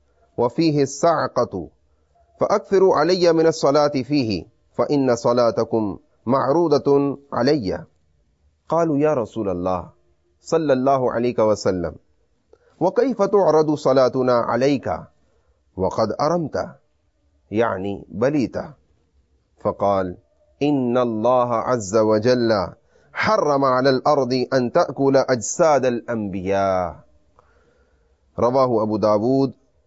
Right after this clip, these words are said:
وابن ماجه وابن حبان رحمهم الله تعالى. صلوا على الحبيب صلى الله تعالى على محمد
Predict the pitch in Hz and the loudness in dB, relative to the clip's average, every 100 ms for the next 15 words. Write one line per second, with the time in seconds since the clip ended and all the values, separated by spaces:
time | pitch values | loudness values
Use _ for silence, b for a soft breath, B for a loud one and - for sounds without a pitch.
0 | - 117 107 107 117 127 127 135 135 135 | -2 0 0 0 2 2 2 2 2 0
1 | 120 113 117 104 107 - 104 85 110 110 | -6 -2 -2 -2 -6 -6 -8 -2 0 0
2 | 107 107 - _ _ _ _ _ 95 110 | 0 -4 -16 _ _ _ _ _ -6 -6
3 | - 110 92 92 92 92 104 101 92 95 | -4 -4 -2 -4 -4 -2 -2 -2 -4 -6
4 | 92 95 82 73 - _ _ _ _ - | -4 -4 -6 -10 -16 _ _ _ _ -12
5 | - 170 160 170 185 180 143 147 143 - | 0 0 2 2 4 4 4 4 2 0
6 | 131 127 135 131 135 135 135 135 131 - | -2 0 0 0 0 2 2 2 0 -6
7 | b b b - 151 156 117 110 110 107 | b b b -6 0 2 2 0 0 0
8 | 110 107 98 101 107 107 104 101 101 98 | 0 0 -2 -2 0 0 2 0 0 0
9 | 95 95 92 92 101 107 107 - 127 120 | -2 -2 -2 0 0 0 -2 -6 -4 -2
10 | 120 117 | 0 -2